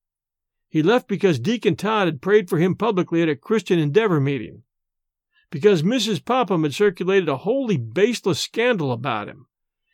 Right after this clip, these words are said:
and finally because in his young misery, the only being who could have comforted him by joining her hapless fortunes to his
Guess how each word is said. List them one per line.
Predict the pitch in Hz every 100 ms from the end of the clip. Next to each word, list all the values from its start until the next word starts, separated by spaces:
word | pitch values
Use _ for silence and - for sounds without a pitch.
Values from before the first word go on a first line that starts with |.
| _
and | - -
finally | 226 262 185
because | 160 - 214 175
in | 185
his | 127
young | 143 240 220
misery, | 240 220 151 156 131 _ _
the | -
only | - 214 269 240
being | 143 131 262 202 165 139
who | 196
could | - 254
have | 180
comforted | - 254 - 180 147
him | 170
by | 147 143
joining | 131 165 220 202
her | 143 147
hapless | 196 233 185
fortunes | - 202 214 196 147
to | 139
his | 147 277 156 123